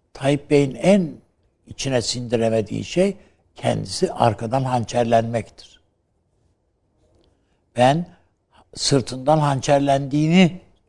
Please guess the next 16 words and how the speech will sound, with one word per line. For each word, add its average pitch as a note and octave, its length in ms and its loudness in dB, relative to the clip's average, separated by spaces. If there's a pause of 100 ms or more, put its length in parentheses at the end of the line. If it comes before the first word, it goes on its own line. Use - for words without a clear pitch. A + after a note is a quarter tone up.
(1120)
ne E3+ 180 6
inandığını A#2 600 -2
düşünüyorum E3+ 520 0 (360)
ve G#2 120 -8
ben D3+ 260 4
de D#3+ 140 -4
öyle F3 280 8
olduğunu A2+ 440 4 (120)
düşün-, - 260 -18 (260)
görüyorum - 480 -6 (460)
açıkçası. - 580 -18 (1500)
Bu A3 320 6 (180)
içeriden F#3 680 4
dışarıdan C3+ 480 2
yani D3+ 420 -2 (100)
devreye C#3+ 540 6